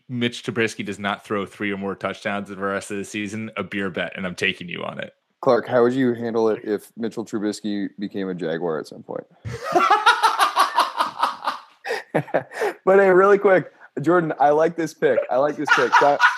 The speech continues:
Speaker 2: I'm looking, <laughs> I'm trying to gloss over that. I'm looking over their schedule. Um, I, I think,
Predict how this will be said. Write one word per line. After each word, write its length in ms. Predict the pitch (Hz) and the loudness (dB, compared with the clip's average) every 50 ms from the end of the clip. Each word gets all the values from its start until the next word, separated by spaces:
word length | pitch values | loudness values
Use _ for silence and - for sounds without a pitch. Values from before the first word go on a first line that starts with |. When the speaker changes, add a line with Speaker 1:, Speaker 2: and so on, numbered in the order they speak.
| - - - - - - | -4 -8 -4 0 4 4
Speaker 2:
I'm 180 | 156 160 170 | 4 4 4
looking, 300 | 190 190 180 196 202 190 - | 2 2 4 4 2 2 4
<laughs> 40 | |
I'm 1400 | - - - - 262 240 - - - 247 - - - 233 208 202 - - - - - 359 403 - - - 139 151 | 2 2 2 2 0 0 2 2 2 2 2 2 0 -2 -2 -2 -2 -6 -10 -2 0 0 0 0 0 -4 -2 2
trying 180 | 160 165 165 160 | 2 2 2 2
to 60 | 143 | 2
gloss 260 | 147 143 143 135 - | 0 0 0 0 -2
over 160 | 135 135 135 | -2 -2 0
that. 200 | 131 127 131 - - - - - - _ - | 0 0 -2 -4 -8 -16 -20 -20 -10 _ -2
I'm 140 | 143 143 156 | -2 -2 0
looking 220 | 175 190 185 185 | -2 0 0 0
over 160 | 185 180 170 | -2 -2 -2
their 140 | 165 151 139 | -2 -2 -2
schedule. 480 | 127 - - 98 95 104 101 101 95 - _ _ - - - _ _ - | -4 -4 -4 -4 -4 -4 -6 -6 -6 -8 _ _ -20 -20 -20 _ _ -2
Um, 480 | 123 127 123 120 117 113 113 113 113 117 _ _ _ _ - - - - | 0 2 2 2 2 0 -2 -4 -6 -8 _ _ _ _ -6 -6 -2 2
I, 140 | - 143 135 | 4 4 4
I 140 | - 135 131 | 4 0 -2
think, 280 | - 151 143 139 - | -2 -4 -4 -6 -8